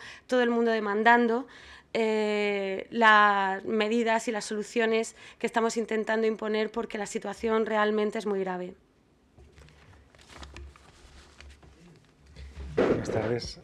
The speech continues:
Speaker 2: gracias. Bien, como sabéis,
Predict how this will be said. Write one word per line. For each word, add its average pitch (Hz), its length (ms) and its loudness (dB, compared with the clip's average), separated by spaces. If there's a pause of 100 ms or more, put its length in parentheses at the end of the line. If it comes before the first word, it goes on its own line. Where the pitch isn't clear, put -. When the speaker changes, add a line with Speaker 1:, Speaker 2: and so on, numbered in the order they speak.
(180)
Speaker 2:
gracias. - 580 -6
Bien, 131 520 2
como 117 560 -4
sabéis, 139 560 -2